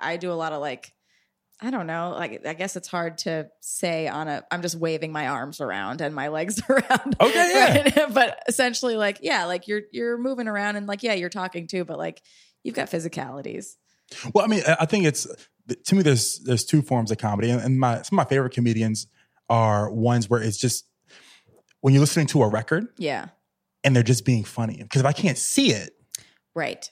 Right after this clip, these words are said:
Speaker 1: right, right, right, right. Of
Speaker 2: Right?
Speaker 1: course. Yeah.
Speaker 2: So
Speaker 1: I mean, Dane Cook's first C D, do you remember Harmful If Swallowed?
Speaker 2: Yes, yes, yes,
Speaker 1: The
Speaker 2: yes.
Speaker 1: best. And no one, I don't think we ever saw it.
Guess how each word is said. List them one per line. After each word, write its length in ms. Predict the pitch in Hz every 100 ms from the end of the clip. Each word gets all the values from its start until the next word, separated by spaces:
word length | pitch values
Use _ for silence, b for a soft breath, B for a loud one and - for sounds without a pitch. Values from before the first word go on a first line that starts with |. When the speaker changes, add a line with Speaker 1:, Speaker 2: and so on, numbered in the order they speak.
| -
Speaker 1:
right, 140 | 143
right, 100 | 151
right, 180 | 117 95
right. 180 | 80 -
Of 80 | -
Speaker 2:
Right? 140 | 123 170
Speaker 1:
course. 200 | - - -
Yeah. 320 | 175 156 -
Speaker 2:
So 100 | -
Speaker 1:
I 20 |
mean, 240 | 196 226 185
Dane 260 | 175 190
Cook's 400 | 196 220 226 - - _
first 300 | - 180 -
C 120 | 180
D, 140 | 180
do 60 | 151
you 40 | 156
remember 420 | 160 160 185 190
Harmful 340 | 170 170 175
If 80 | 165
Swallowed? 340 | - 87 85
Speaker 2:
Yes, 480 | 110 123 147 - -
yes, 240 | 139 131 -
yes, 140 | 123
Speaker 1:
The 60 | 139
Speaker 2:
yes. 80 | 131
Speaker 1:
best. 600 | 160 - - - - - _ _ -
And 120 | 175
no 120 | 175
one, 160 | 190 185
I 80 | 175
don't 140 | 190 202
think 160 | 170
we 100 | 180
ever 160 | 175 170
saw 360 | - 160 175
it. 140 | -